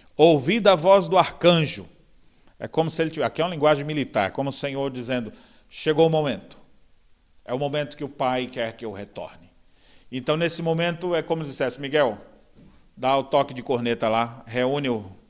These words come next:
nossos exércitos, e as almas todas comigo vão voltar pro lá."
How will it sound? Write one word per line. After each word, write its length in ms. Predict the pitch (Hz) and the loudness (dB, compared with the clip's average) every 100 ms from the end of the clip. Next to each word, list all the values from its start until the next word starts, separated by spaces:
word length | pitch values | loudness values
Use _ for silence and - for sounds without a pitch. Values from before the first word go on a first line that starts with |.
| - - _ | -20 -20 _
nossos 300 | 120 123 120 | -4 -2 0
exércitos, 680 | 120 117 104 120 120 - - - - - _ - | 2 2 2 2 2 -4 -16 -20 -20 -20 _ 2
e 80 | |
as 220 | 139 131 143 | 4 6 6
almas 280 | 180 165 | 6 4
todas 280 | - 214 202 | 2 0 0
comigo 320 | - 175 165 | -2 -2 -2
vão 120 | 143 156 | -2 0
voltar 380 | 147 139 135 | 0 0 0
pro 140 | 120 120 | 0 -4
lá." 240 | 113 101 | -4 -4